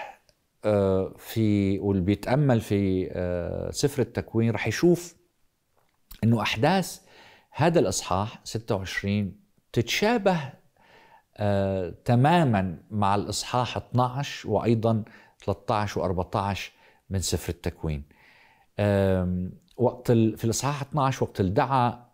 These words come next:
الله إبراهيم إنه يتغرب ويخرج من أرضه ومن عشيرته من بيت أبيه إلى الأرض اللي عينها له، ومثل ما حدث مع إبراهيم أو في الأرض مع أيام إبراهيم،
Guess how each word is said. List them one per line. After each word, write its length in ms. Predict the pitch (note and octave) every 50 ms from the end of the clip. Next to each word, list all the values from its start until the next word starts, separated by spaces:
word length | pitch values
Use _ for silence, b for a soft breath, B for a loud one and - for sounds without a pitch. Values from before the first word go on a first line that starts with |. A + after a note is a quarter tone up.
| _ _ _ _ _ -
الله 380 | G2+ F#2+ G2+ A#2 B2 A#2 A#2 -
إبراهيم 720 | G#2+ F#2 G2 F#2 F2 E2 E2 G2 G2+ F2+ D#2+ D#2+ F#2+ - - _ _ _ _ _ - -
إنه 180 | G#2 G2+ F#2+
يتغرب 720 | F2 F2 E2+ - G2 F2+ A#2 A#2 A2 G2+ G2+ G2+ G2 F2+ - - - -
ويخرج 720 | - D#2 E2 F2+ F2+ G2 A#2 A#2 - - - F#2+ F#2 E2 -
من 120 | F2+ E2+ D2+
أرضه 460 | - A2 G#2 F#2 F2+ G2 F#2+ G2 b b b b b b b b b b b b -
ومن 220 | F#2 F#2 F#2+ F2
عشيرته 640 | E2+ - F2 - - B2+ B2 A2+ G2+ - - G2+ F#2+
من 240 | F#2 E2+ E2 E2+ E2
بيت 260 | E2+ G#2 G#2 G2+ -
أبيه 380 | - F2+ F2 G#2 A2 G#2+ G2 E2
إلى 260 | - - F#2+ F2+ F2+
الأرض 420 | F2 - - A2+ A#2 A2 G2 F#2 G2
اللي 480 | F#2 F2+ F2+ F#2 F2+ F2 E2+ - - -
عينها 720 | - - F2 F#2 G2 F#2+ G2 A2+ A#2 A2+ G#2+ G2+ - -
له، 280 | A2+ G#2+ G2 F2+ F2+ - - _ _ _ _ _ b b b b b b b b b b b b b b b b -
ومثل 360 | - C3 D#3+ D#3+ - D#3+ D3+
ما 180 | D3 C#3+ C3+ B2
حدث 640 | - - - F#3 E3 B2 A2 - - - - - - _
مع 260 | A#2+ A2 G#2 F#2 F2 G#2
إبراهيم 760 | G2 G2+ G#2 G#2 G2+ G2 A2 A#2+ C3+ D3 D#3 E3 G3 F3 - _ _ _ _ _ _ -
أو 120 | F2+ F2+
في 100 | F2 -
الأرض 400 | G#2 F#2 D2+ G#2+ A#2+ A#2+ G#2 G#2+
مع 200 | G#2+ G#2 - -
أيام 300 | G2+ F#2+ G2 G#2 A2 G2
إبراهيم، 680 | E2+ F2+ F2 F#2+ F2+ F2 E2 F#2+ G#2+ A#2 B2 B2+ A#2+